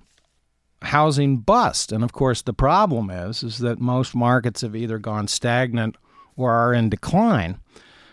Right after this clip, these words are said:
Uh, here in Ann Arbor, one of the most, uh, well-to-do per capita p-,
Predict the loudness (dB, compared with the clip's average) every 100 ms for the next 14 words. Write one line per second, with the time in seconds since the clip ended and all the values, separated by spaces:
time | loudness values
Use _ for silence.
0 | _ _ _ -6 -4 -4 -2 0 2 0
1 | 2 2 2 2 -2 -2 -4 -2 -2 -4
2 | -4 -2 -2 -4 -6 -6 -4 -2 -2 0
3 | 0 0 -4 -2 0 0 -2 -6 -8 -10
4 | -2 -2 -2 0 2 2 0 0